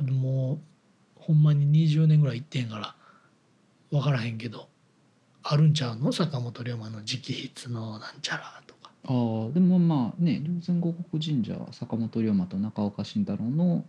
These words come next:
Speaker 2: 一応お墓が
Speaker 1: お墓もあるしね。
Speaker 2: ね、あって。
Speaker 1: なるほどね。だからそういう結構こう、ちょっとこう、ザ観光地っていうよりも、
Speaker 2: うんうん。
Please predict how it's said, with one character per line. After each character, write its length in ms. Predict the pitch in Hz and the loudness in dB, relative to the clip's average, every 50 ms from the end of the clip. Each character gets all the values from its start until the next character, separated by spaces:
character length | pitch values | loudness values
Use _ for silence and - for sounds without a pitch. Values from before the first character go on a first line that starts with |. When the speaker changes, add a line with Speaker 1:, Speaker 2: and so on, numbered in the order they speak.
| _ _ | _ _
Speaker 2:
一 160 | 156 151 - | -6 -2 0
応 80 | 139 110 | 0 0
お 20 | |
墓 320 | 104 110 107 101 - - 101 | 0 0 -2 -2 -2 -4 -2
が 140 | 101 101 101 | 2 4 6
Speaker 1:
お 40 | |
墓 300 | 151 160 170 160 156 175 | 6 6 4 4 4 4
も 180 | 165 147 127 120 | 4 4 4 2
あ 40 | 117 | -2
る 140 | 120 123 123 | -4 -6 -6
し 220 | - - 139 160 | -6 -2 0 0
ね。 180 | 185 165 127 - - - | 2 0 -2 -4 -4 -2
Speaker 2:
ね、 220 | - 110 90 - - _ _ _ _ _ _ _ _ _ | -2 -2 -2 -4 -10 _ _ _ _ _ _ _ _ _
あ 60 | 117 98 | -8 -8
っ 40 | |
て。 420 | - - _ _ - - 101 - - - - - _ - _ _ _ _ _ _ _ | -8 -8 _ _ -4 -4 -4 -4 -4 -8 -16 -20 _ -20 _ _ _ _ _ _ _
Speaker 1:
な 160 | - 123 120 | -6 -4 -4
る 60 | 120 117 | -2 -4
ほ 80 | 113 | -4
ど 100 | 110 117 | -2 0
ね。 160 | 143 190 226 | 0 0 0
だ 120 | 196 202 190 | 0 -2 0
か 80 | 175 | -2
ら 60 | 165 151 | -2 0
そ 120 | 160 202 | 0 -2
う 20 | |
い 20 | 202 | -4
う 20 | 202 | -2
結 160 | 233 262 - | -4 -4 -4
構 100 | 185 151 | -4 -6
こ 400 | - - 165 160 156 156 151 - - | -2 0 2 4 4 2 2 -2 -14
う、 40 | - - | -18 -6
ち 60 | - | -6
ょ 40 | 269 | -2
っ 20 | 254 | -2
と 100 | 226 175 | -2 -2
こ 840 | 180 196 196 196 190 185 180 180 180 175 170 165 165 165 170 - - _ _ _ _ _ _ _ _ _ _ _ _ _ _ _ _ _ _ _ _ _ _ - _ _ _ - _ _ _ _ _ - _ _ _ _ _ _ - - _ _ _ _ _ _ _ _ _ _ - _ _ _ _ _ _ - - - - _ - | -2 0 0 0 0 0 -2 -2 -2 -2 -2 -2 -2 -2 -4 -4 -8 _ _ _ _ _ _ _ _ _ _ _ _ _ _ _ _ _ _ _ _ _ _ -20 _ _ _ -20 _ _ _ _ _ -20 _ _ _ _ _ _ -20 -20 _ _ _ _ _ _ _ _ _ _ -20 _ _ _ _ _ _ -20 -20 -20 -20 _ -2
う、 20 | |
ザ 340 | 175 156 170 202 208 - - - - - - _ | 2 2 4 4 2 2 -2 -8 -20 -20 -20 _
観 280 | - 190 196 208 214 208 | -2 0 0 0 -2 -2
光 220 | - 214 214 214 | -2 -2 -2 0
地 120 | 202 214 | 0 -4
っ 40 | 220 214 | -6 -6
て 260 | - - - - 196 | -6 -14 -2 0 2
い 140 | 190 190 196 | 4 4 4
う 20 | |
よ 140 | 196 202 196 | 4 2 2
り 160 | 185 185 180 | 2 2 0
も、 360 | 175 180 175 170 160 156 151 151 | 0 2 2 4 2 2 2 2
Speaker 2:
う 40 | 139 | 2
ん 40 | 120 | 2
う 20 | |
ん。 420 | 104 95 95 - 104 101 90 85 | 2 2 2 0 0 0 0 -2